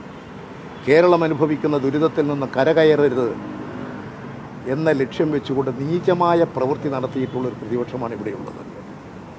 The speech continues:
അതിൻ്റെ നേതാവാണ് ശ്രീ വി ഡി സതീശൻ. ആ വി ഡി സതീശൻ നടത്തിക്കൊണ്ടിരിക്കുന്ന നടപടിയുടെ ഒരു തുടർച്ചയാണ് ഇവിടെ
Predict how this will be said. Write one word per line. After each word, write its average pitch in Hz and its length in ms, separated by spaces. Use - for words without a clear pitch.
അതിൻ്റെ 196 360
നേതാവാണ് 151 500
ശ്രീ 127 140
വി 113 140
ഡി 120 160
സതീശൻ. 90 340
ആ 185 40
വി 170 180
ഡി 202 60
സതീശൻ 175 360
നടത്തിക്കൊണ്ടിരിക്കുന്ന 170 840
നടപടിയുടെ 160 600
ഒരു 147 100
തുടർച്ചയാണ് 143 680
ഇവിടെ 160 200